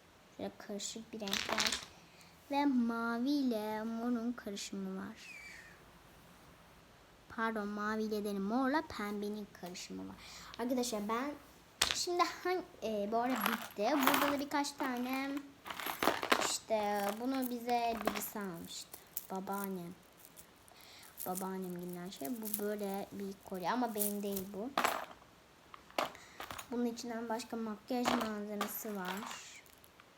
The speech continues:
Babamın bir tane şey var. Küpe var. Bu ne diyeceksiniz? Bunun arkasını çıkartıyorsunuz, bu dondurmalının. İğne oluyor. Böyle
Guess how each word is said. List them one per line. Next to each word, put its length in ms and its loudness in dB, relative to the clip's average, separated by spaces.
Babamın 560 2
bir 120 -6
tane 220 -2
şey 240 -4
var. 540 -8
Küpe 360 -4
var. 200 -2
Bu 140 6
ne 180 4
diyeceksiniz? 520 2
Bunun 160 4
arkasını 520 0
çıkartıyorsunuz, 1120 -2
bu 100 -4
dondurmalının. 840 -4
İğne 360 6
oluyor. 500 2
Böyle 460 4